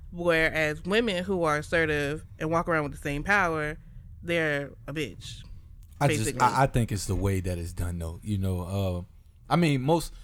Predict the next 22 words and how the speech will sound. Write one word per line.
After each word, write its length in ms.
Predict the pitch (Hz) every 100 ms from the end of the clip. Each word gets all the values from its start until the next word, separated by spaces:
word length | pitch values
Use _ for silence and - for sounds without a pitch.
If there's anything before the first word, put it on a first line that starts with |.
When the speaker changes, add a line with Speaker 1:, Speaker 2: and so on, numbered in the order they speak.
| - 117
Speaker 2:
most 380 | 208 233 -
women 320 | 120 147 139 117
that 220 | 110 -
you, 100 | 110
you 180 | 104 107
run 160 | 101
across, 360 | 98 - 90 87
they 120 | 120
want 220 | 120 113
a 40 | 98
man 280 | 98 92
who's 200 | 85 104
a 60 | 90
leader, 320 | 87 95 87
a 80 | 85
man 320 | 87 98 92
who 140 | 90 95
takes 280 | - 95 78
charge, 360 | - 87 85
a 40 | 85
man 260 | 98 98
who, 300 | 92 101 95